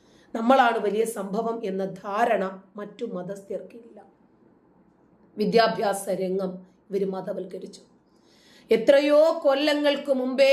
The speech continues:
ഇവർ ഈ മേഖലകളൊക്കെ കൈപ്പിടിയിൽ ഒതുക്കിയതാ. കോഴിക്കോട് ഫറൂഖ് കോളേജിന്റെ ക്യാമ്പസിൽ തന്നെ വലിയ ഒരു പള്ളി നിലനിൽക്കുന്നുണ്ട്. എസ് എഫ് ഐയും ഡി വൈ എഫ് ഐയും ഒക്കെ ഇതിനെതിരെ ഒന്നും സംസാരിക്കുമെന്ന് നിങ്ങൾ പ്രതീക്ഷിക്കല്ലേ?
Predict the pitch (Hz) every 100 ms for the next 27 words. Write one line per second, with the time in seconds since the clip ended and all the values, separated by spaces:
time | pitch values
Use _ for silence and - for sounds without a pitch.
0 | 277 262 247 247 233 220 226 240 226 214
1 | 208 214 202 190 220 214 208 196 190 196
2 | 185 - - _ _ _ _ _ 247 254
3 | 262 247 240 240 254 285 285 269 254 254
4 | 247 233 233 226 226 254 254 233 226 214
5 | 208 208 214 226 208 208 208 - - 226
6 | 226 233 233 214 202 196 202 196 202 214
7 | 214 - - _ _ _ _ _ _ _
8 | _ _ _ - 214 208 247 254 254 262
9 | - - 202 214 233 240 247 247 240 240
10 | 240 - 262 247 - - - _ _ 196
11 | 202 208 196 214 220 220 220 196 180 220
12 | 202 208 220 220 220 202 214 196 190 190
13 | - 226 214